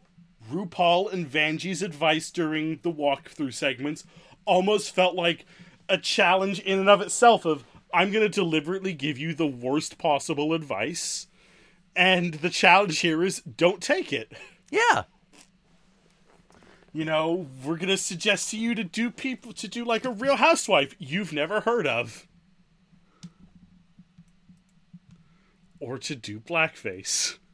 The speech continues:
Speaker 1: <laughs>
Speaker 2: Also, I'm now reading what Jan and Britta's actual drag names are.
Speaker 1: Yeah.
Speaker 2: Jan Sport and Britta Filter.
Speaker 1: Yep,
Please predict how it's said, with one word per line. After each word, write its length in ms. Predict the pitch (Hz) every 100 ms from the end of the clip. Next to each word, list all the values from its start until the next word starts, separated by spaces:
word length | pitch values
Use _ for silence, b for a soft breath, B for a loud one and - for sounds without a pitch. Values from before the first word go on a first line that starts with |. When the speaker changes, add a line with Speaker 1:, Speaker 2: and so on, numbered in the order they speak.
| -
Speaker 1:
<laughs> 80 | - - - - _ _ _ _ _ _ _ B B B B B B B _ _ _ _ _ _ _ _ _ _ _ _ _ _ _ _ _ _
Speaker 2:
Also, 380 | - 226 247 220
I'm 220 | 208 262
now 200 | 330 349
reading 560 | 247 156 175 180 185 180
what 420 | 165 143 151 131 _ _ -
Jan 340 | 123 135 139 143
and 160 | 143
Britta's 380 | 117 131 131 117 -
actual 600 | 98 110 - 135 139 139
drag 340 | 135 123 139
names 300 | 160 170 170
are. 360 | 180 190 208 - _ _ _ _ _ _ _ _ _ _
Speaker 1:
Yeah. 360 | 220 339 127 - b b b b b b -
Speaker 2:
Jan 440 | 113 143 175 208 208
Sport 560 | - - 180 208 202
and 220 | 170 151 135
Britta 280 | 151 180
Filter. 580 | 175 196 180 151 127 104 _ _ _ _ _ _ _ _
Speaker 1:
Yep, 280 | 190 247